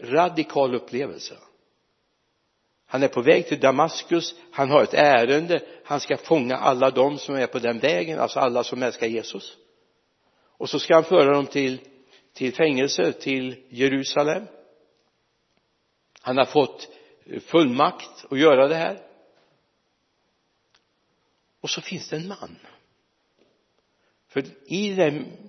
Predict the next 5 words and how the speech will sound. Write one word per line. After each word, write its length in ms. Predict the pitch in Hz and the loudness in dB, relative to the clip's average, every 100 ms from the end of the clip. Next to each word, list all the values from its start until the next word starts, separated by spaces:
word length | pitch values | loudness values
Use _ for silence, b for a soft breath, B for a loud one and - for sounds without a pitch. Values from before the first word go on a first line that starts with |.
| - | -10
resan 440 | 151 143 - 120 - b b | -2 -2 -2 -8 -10 b b
så 200 | - 151 | -12 -8
drabbas 920 | 135 175 196 - - 180 180 - - - _ _ _ | -6 -2 0 -2 -4 -2 0 -4 -16 -18 _ _ _
Paulus 640 | - 143 107 107 117 - _ _ _ _ | -2 -2 -2 -6 -10 -12 _ _ _ _
av 320 | 127 110 | 2 2